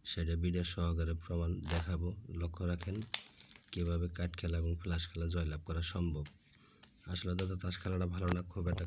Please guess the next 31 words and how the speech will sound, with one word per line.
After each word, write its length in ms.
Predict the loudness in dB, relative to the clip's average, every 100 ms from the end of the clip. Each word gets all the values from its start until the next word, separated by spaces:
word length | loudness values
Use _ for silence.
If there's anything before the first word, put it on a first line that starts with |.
| 0
খারাপ 200 | 0 0 -2
নেশা। 300 | -2 -2 -4 -6 -14 -20 -18 -12 -10 -12 -16 -4
এই 60 | -2 0
খেলা 180 | 2 2
যারা, 160 | 2 0 2
যারা, 180 | 0 -2 -2 2
যারা 180 | 2 2
ছাড়তে 260 | -2 -4 -2
পারেন 200 | 0 2 2
না, 60 | 2
শুধু 160 | 0 -2 0
তাদের 180 | 0 0
জন্য 120 | 0 0 2
ভিডিওটা। 400 | 2 0 -2 -8 -12 -12 -2 -2 -4 -20 _ -8 -4
লক্ষ্য 200 | -2 0
রাখেন, 200 | 0 0 -2 -4
চাইলাম 320 | -2 0 2 2
আমি 140 | 2 2 0 0
বিবি। 260 | 0 0 -2 -6 -18 -20 _ -20 -20 -20 -20 -20 -20 -20 -20 -20 -20 -20 -16 -8
লক্ষ্য 200 | -6 0
রাখেন 200 | 0 0 0
বিবিটা 280 | 0 0 0 -2
কোন 80 | 0 0
দিকে 160 | 0 0
চলে 180 | 0 0
যায়। 140 | 0 -4 -8 -20 -20 _ _ -20 -20 -20 -20 -20 -20 -20 -20 -20 -20 _ -20 _ _ -20 -8 -2
এই 60 | 2
বিবি 200 | 2 2 2
অবশ্যই 360 | 0 -2 -2 -2 -6 -16 -20 -20 _ -2
তাবিজের 300 | 2 2 2
দিকে 140 | 0